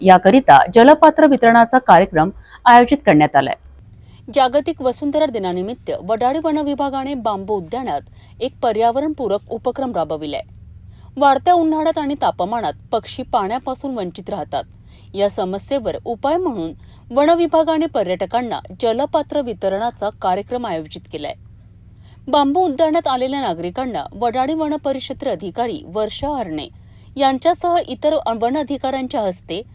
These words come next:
मातीची जलपात्रे भेट देण्यात आली आहे.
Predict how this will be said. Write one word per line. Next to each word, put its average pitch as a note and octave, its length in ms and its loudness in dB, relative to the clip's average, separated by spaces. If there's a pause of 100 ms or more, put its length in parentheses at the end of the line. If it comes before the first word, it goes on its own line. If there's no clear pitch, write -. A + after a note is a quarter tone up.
(280)
मातीची A#3+ 560 -4
जलपात्रे C4+ 560 -4
भेट G#3+ 300 -8
देण्यात E3 340 -10
आली C#3 220 -12
आहे. - 180 -18